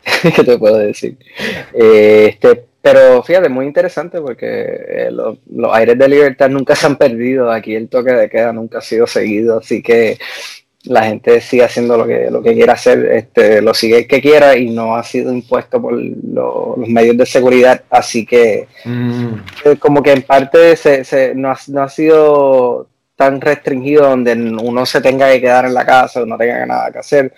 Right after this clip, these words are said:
Speaker 1: Yo me he pasado subiendo videos, haciendo <laughs> ejercicio en parque, porque todo el mundo está haciendo ejercicio en los
Speaker 2: Pero
Speaker 1: parques.
Speaker 2: legalmente hay en Houston,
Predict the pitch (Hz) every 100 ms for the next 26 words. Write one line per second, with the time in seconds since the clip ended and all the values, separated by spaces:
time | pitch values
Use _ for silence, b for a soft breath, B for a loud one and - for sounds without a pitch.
0 | B B B 110 110 120 131 131 127 120
1 | 117 113 - _ _ - 131 120 131 127
2 | 113 117 123 113 117 127 - 151 135 147
3 | 123 - 135 127 127 120 113 110 _ 117
4 | 123 139 135 135 127 127 120 123 123 123
5 | - 135 123 - 131 147 147 143 143 143
6 | 131 127 151 170 170 170 175 - 135 151
7 | 135 127 123 143 139 120